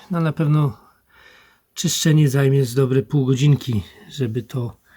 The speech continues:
usunąć, całe resztki tego starego paska. W montażu jeszcze ciąg dalszy, bo trzeba zdjąć tą ośkę tutaj, ażeby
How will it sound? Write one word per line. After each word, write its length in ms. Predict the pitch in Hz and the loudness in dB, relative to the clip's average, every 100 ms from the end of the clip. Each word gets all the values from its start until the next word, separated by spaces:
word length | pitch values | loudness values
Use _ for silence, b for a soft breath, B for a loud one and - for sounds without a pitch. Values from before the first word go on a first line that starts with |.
| b b b b b b _ _ _ - | b b b b b b _ _ _ -4
usunąć, 600 | - 165 147 139 - 254 - - | 2 6 6 4 0 -10 -16 -8
całe 300 | 196 185 135 | -2 0 0
resztki 520 | 139 - - 139 113 - - | 0 -4 -4 -2 -2 -8 -6
tego 240 | 139 127 | 0 0
starego 400 | - 151 127 120 | 0 -2 -2 -2
paska. 460 | - 123 - 117 - b b b b _ _ _ _ - | -2 -4 -4 -8 -8 b b b b _ _ _ _ 0
W 20 | |
montażu 480 | 147 143 165 156 147 | 2 4 6 6 4
jeszcze 520 | 147 - - 151 135 B B - | 2 0 -2 0 0 B B -6
ciąg 240 | 165 147 | -2 0
dalszy, 460 | 131 123 - 175 165 | 0 0 0 2 2
bo 300 | 139 143 110 - _ _ _ _ - - - _ _ _ - _ _ _ _ _ - B B B B B B B B _ _ _ _ _ _ _ _ _ _ - | 2 0 -2 -10 _ _ _ _ -20 -20 -20 _ _ _ -20 _ _ _ _ _ -12 B B B B B B B B _ _ _ _ _ _ _ _ _ _ -10
trzeba 300 | - 185 170 | -2 2 2
zdjąć 420 | 143 147 156 139 | 2 2 0 0
tą 220 | - 180 165 | 0 0 0
ośkę 480 | 151 - 151 160 170 B B B B - | -4 0 2 2 0 B B B B -20
tutaj, 420 | 135 151 160 - | -8 -2 0 0
ażeby 580 | 151 139 143 156 156 - | -2 -2 0 0 0 -2